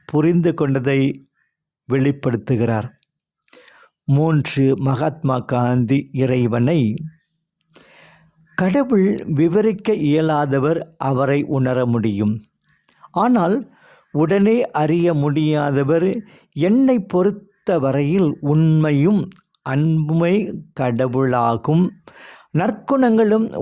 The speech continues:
ஒழுக்க சிந்தனைகளுமே கடவுளாகும், ஒளிக்கும் வாழ்க்கைக்கும் ஆதாரமே கடவுள். இருப்பினும் அவர் இரண்டுக்குமே அப்பாற்பட்டவர். அவர் காரணத்தையும்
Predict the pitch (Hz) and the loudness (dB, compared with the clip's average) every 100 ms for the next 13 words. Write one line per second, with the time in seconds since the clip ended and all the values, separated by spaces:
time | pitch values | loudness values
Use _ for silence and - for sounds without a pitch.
0 | 135 160 185 233 190 - 247 - 180 170 | 0 2 2 0 0 -2 -2 0 0 2
1 | 185 196 190 180 170 160 170 185 190 147 | 2 2 2 2 2 2 0 -2 -2 -2
2 | 139 147 139 131 120 - 117 120 - - | 0 0 0 0 0 -2 -2 -2 -8 -20
3 | - - _ - 156 180 247 247 - 269 | -20 -20 _ -2 0 2 0 -2 -2 0
4 | 208 135 117 170 208 214 196 196 208 185 | 0 0 2 0 0 -2 -4 -2 -2 -2
5 | - 147 160 156 151 143 147 139 139 135 | -2 -2 0 0 0 0 2 0 0 -4
6 | 139 127 135 123 123 - - - _ _ | -4 -2 0 0 -2 -6 -16 -20 _ _
7 | 151 175 254 - 214 160 147 139 151 - | -2 0 0 0 0 2 2 2 -2 -6
8 | _ - 147 143 156 147 - _ - 143 | _ -4 0 0 0 -2 -6 _ -4 0
9 | 165 220 202 185 190 185 160 165 196 - | 2 2 2 0 -2 0 2 2 0 -4
10 | 139 - _ 196 208 214 160 - 143 117 | -8 -8 _ -2 -2 -2 -6 -4 -2 -2
11 | 117 110 - _ _ _ - - _ - | -2 -4 -10 _ _ _ -20 -20 _ -2
12 | 165 170 160 196 220 247 226 226 196 175 | 0 -2 -2 -2 2 2 0 0 2 2
13 | 143 | 0